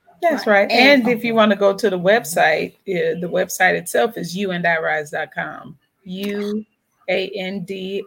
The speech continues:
Speaker 1: I R I S E dot com. It, uh, it gives you an overview of the, our three main programs. The first one, we talked a little bit about tapping our parental power.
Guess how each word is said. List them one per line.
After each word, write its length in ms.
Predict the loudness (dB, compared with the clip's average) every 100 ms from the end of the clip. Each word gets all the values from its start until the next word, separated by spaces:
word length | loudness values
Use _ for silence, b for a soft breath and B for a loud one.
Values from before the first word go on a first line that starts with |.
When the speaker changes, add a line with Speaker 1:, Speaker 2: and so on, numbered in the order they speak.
| _
Speaker 1:
I 500 | -4 -2 -4 -4 -6 -10
R 320 | -8 -6 -6 -8
I 260 | -8 -8 -10
S 300 | -10 -10 -12 -14
E 220 | -12 -10
dot 340 | -8 -8 -10 -8
com. 380 | -10 -8 -12 -16 b b b
It, 240 | -8 -6 -6 -4
uh, 400 | -2 -2 -2 -6 -8
it 340 | -8 -8 -6
gives 300 | -4 -4 -6
you 340 | -8 -8 -8 -12 b b
an 100 | -4
overview 560 | -2 -2 -4 -6 -6 -4
of 500 | -4 -2 -2 -4 -10
the, 220 | -6 -6 -8 -2
our 220 | -2 -2
three 240 | -4 -4
main 360 | -4 -4 -4 -6
programs. 920 | -6 -6 -4 -8 -10 -10 -12 -14 -16 -20 _ _ _
The 80 | -16
first 360 | -4 -2 -2 -4
one, 380 | -4 -4 -8
we 80 | -12
talked 320 | -4 -4 -2
a 60 | -4
little 240 | -2 -2
bit 180 | -4 -6
about 340 | -4 -2 -4 -2
tapping 380 | -4 -4 -6
our 120 | -6 -6
parental 360 | -8 -8 -8
power. 540 | -8 -6 -4 -4 -6